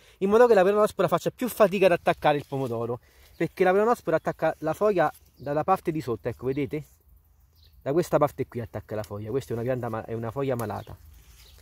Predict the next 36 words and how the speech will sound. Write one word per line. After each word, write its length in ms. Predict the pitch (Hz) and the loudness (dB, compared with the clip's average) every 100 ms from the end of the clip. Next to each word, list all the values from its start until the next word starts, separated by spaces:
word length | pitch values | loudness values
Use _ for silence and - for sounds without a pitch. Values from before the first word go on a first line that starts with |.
| - - | -20 -20
eccola. 420 | - 101 - 92 92 - - - _ _ - - - - - | -14 -14 -12 -14 -14 -18 -20 -20 _ _ -20 -20 -20 -20 -8
Quindi 420 | - 165 123 123 - | 2 2 2 -2 2
per 160 | 190 | 4
evaporazione 800 | 180 156 165 175 - 151 147 147 | 6 4 4 0 0 0 2 2
il 180 | 170 190 | -2 -4
fungo 320 | - 170 170 | -4 -2 -2
si 80 | 143 | -2
trasmette 420 | 156 139 139 - | -2 -2 -4 -4
alla 140 | 123 117 | -6 -8
foglia. 420 | 101 101 104 110 _ _ _ - | -10 -12 -12 -14 _ _ _ -20
Più 320 | - 285 294 - | 4 6 6 4
abbiamo 460 | 160 156 170 180 160 | -2 0 4 4 4
le 100 | 156 | 0
foglie 340 | 185 160 147 | -2 0 0
alte 300 | 143 135 - | 0 -2 -4
dal 140 | 131 - | -8 -6
terreno 520 | 240 180 175 190 202 | -6 -2 0 0 -2
e 140 | 226 | -2
meno 240 | 254 262 220 | 0 2 2
possibilità 480 | 190 - 190 214 | 0 -6 -2 0
c'è 140 | 190 185 | 0 -2
di 140 | 165 | -4
far 200 | 147 160 - | -4 -4 -4
sviluppare 480 | 123 139 175 - 135 | -14 -8 -6 -4 -2
la 100 | 127 | -4
peronospora. 580 | 117 107 110 - 113 110 - - - - - - | -6 -10 -12 -16 -16 -16 -18 -20 -20 -20 -20 -4
Quindi 160 | 262 226 | 2 4
adesso 280 | 220 - | 4 2
noi 100 | 208 | -2
andiamo 200 | 190 175 | -2 -2
a 40 | 170 | -4
pulire 260 | - 180 151 | -6 -6 -4
questa 200 | 165 180 | -4 -4
erba 140 | 151 | -4
infestante, 480 | 143 160 - 147 143 | -4 -6 -6 -4 -2
poi 340 | 175 185 160 | 2 2 0